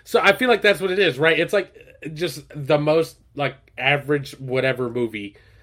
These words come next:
Um, I don't think there's anything straight up terrible about it. Um, but, like, I don't think anybody's gonna walk away and be like, "Wow, that was incredible."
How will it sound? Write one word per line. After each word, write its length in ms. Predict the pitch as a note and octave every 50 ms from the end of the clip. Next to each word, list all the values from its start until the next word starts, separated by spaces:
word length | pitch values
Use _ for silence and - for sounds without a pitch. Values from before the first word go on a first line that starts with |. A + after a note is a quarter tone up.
| _ _ _ _
Um, 320 | - B2+ A#2+ A#2 A#2 A#2+ -
I 120 | G#2+ B2
don't 180 | C#3+ D3+ D#3+ D#3
think 160 | F3 - D3+
there's 140 | F3 D#3 D3
anything 360 | C3 C#3+ C#3 C3 C#3+ C#3 B2+
straight 280 | - - - C3+ B2+ B2
up 140 | A#2 - -
terrible 440 | - - B2 C3 B2 G#2+ G2 F#2+
about 260 | F#2 F#2 G2+ F#2 F#2+ G#2
it. 160 | G#2+ - _ _ _ _ _ _ _ _ _ - -
Um, 720 | A#2+ A#2 A2+ A2+ A2+ A2 A2 G#2+ G#2 G2+ G2+ G2 F#2 - _ _ _ _ _ _ _ _ -
but, 200 | - C3+ C#3 A#2+
like, 360 | C3 C3+ B2 A#2 - - - _ _ _ _ _ _ _ _ _ _ _ _
I 100 | - B2+
don't 360 | C3+ C3+ C#3 C3+ C3+ B2+ B2 -
think 160 | D3+ C3+ -
anybody's 360 | C3 B2+ B2 B2 B2 A#2 A#2
gonna 160 | - C#3 B2+
walk 300 | A2+ A#2 B2 A#2+ A2+ -
away 260 | C3 A#2 A#2 A#2 A#2+ A#2+
and 80 | A#2+
be 80 | A#2+ B2
like, 140 | A2+ G#2+ -
"Wow, 500 | G#2+ G2+ G2 A2+ D3+ G3+ G4+ F#4+ E4 D#4+ B3
that 200 | B3 D4+ F4+ D#4
was 180 | G3+ C#3+ A#2+ A#2
incredible." 580 | A#2+ A#2 - - F3 E3 D#3 B2 G2+ G2+ F2+